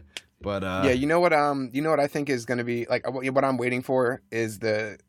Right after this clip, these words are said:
Speaker 2: like, I don't wanna buy the new system before there's any real media to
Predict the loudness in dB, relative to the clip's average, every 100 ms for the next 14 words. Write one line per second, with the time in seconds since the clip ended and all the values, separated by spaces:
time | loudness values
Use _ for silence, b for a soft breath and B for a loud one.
0 | _ -8 -2 0 0 0 0 2 4 2
1 | 0 -4 -6 -6 -6 -6 -6 -6 -2 0
2 | 0 0 -2 -2 0 0 0 -4 -8 -4
3 | -2 0 -2 0 -2 -2